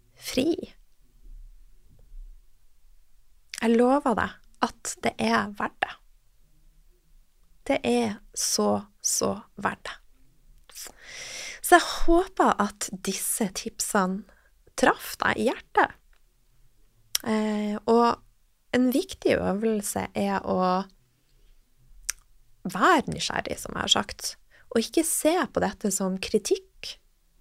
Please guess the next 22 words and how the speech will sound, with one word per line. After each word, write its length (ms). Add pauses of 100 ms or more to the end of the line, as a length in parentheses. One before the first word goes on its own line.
(160)
For 100
at 220 (640)
jeg 100
tror 240 (220)
alle 180
av 220
oss 160 (1400)
på 80
et 140
eller 240
annet 160
tidspunkt 640 (160)
inntar 440
en 160
offerrolle, 600 (520)
har 400
vært 280
der, 240 (440)
eller 160
kanskje 320
er 220
der. 240